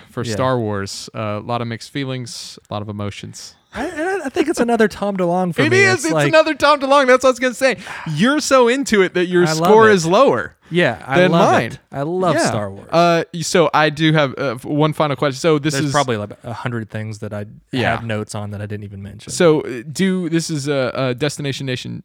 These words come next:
Speaker 1: uh, Network podcast. Uh, go to destination comics dot com. Check out all the podcasts on there. Uh, good stuff. Feel free to reach out to us, Common Creatives Podcast on Instagram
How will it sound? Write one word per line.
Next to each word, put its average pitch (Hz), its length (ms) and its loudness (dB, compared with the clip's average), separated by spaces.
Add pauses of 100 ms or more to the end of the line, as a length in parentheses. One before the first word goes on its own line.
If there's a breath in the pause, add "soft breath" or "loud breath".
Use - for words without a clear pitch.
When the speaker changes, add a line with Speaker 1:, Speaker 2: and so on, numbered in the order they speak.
(140)
Speaker 1:
uh, 113 320 -4
Network 123 440 -4
podcast. 139 640 -4
Uh, 110 200 -4
go 120 220 -4
to 113 100 -2 (320)
destination 120 480 -6
comics 110 280 -6
dot 113 140 -8
com. 120 200 -6
Check 113 220 -6
out 117 60 -4
all 117 120 -2
the 113 80 -6
podcasts 107 440 -6
on 104 120 -8
there. 104 320 -6
Uh, 104 180 -6
good 101 220 -8
stuff. - 580 -8
Feel 147 180 -2
free 135 140 -2
to 123 60 0
reach 120 200 -2
out 113 120 -4
to - 140 -10
us, 151 260 0
Common 131 320 -6
Creatives 127 480 -4
Podcast 127 580 -2
on 113 140 -4
Instagram 131 520 -4